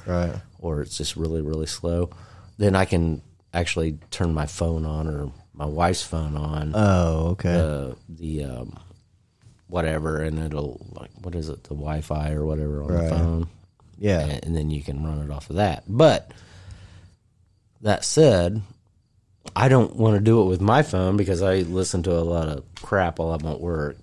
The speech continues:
Speaker 2: So
Speaker 1: Right, yeah.
Speaker 2: I don't know.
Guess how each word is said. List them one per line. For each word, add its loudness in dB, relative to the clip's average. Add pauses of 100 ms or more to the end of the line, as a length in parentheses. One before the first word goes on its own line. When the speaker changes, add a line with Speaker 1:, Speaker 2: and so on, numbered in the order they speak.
Speaker 2:
So -6
Speaker 1:
Right, -2
yeah. -6 (2750)
Speaker 2:
I -12
don't -8
know. -14